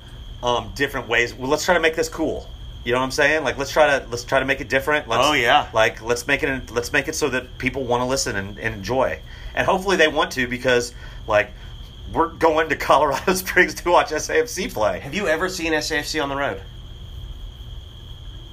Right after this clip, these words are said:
Speaker 1: No.
Speaker 2: I
Speaker 1: Well,
Speaker 2: don't, I don't think
Speaker 1: did
Speaker 2: I
Speaker 1: I go
Speaker 2: have.
Speaker 1: see the Scorpions? No, that doesn't count. Like, um, no, I haven't, man.
Speaker 2: <laughs>
Speaker 1: No,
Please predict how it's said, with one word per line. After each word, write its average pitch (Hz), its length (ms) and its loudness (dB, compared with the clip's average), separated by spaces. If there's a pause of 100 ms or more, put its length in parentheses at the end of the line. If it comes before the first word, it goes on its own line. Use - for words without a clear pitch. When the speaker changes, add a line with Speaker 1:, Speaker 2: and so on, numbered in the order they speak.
(100)
Speaker 1:
No. 98 380 -2 (520)
Speaker 2:
I - 60 -4
Speaker 1:
Well, 151 460 8
Speaker 2:
don't, - 100 -16 (540)
I - 60 -4
don't 170 140 -2
think - 120 -8
Speaker 1:
did 120 80 4
Speaker 2:
I 127 60 6
Speaker 1:
I 139 40 4
go - 80 -6
Speaker 2:
have. - 80 2
Speaker 1:
see - 120 -6
the 117 60 -10
Scorpions? 123 800 -10
No, 123 200 2
that 131 140 -4
doesn't 127 180 -8
count. 123 280 -6
Like, 110 180 -4 (640)
um, 110 460 -2 (680)
no, 156 400 2
I 101 80 -10
haven't, 131 340 0
man. 110 280 -2 (140)
Speaker 2:
<laughs> 415 160 0 (440)
Speaker 1:
No, 156 300 0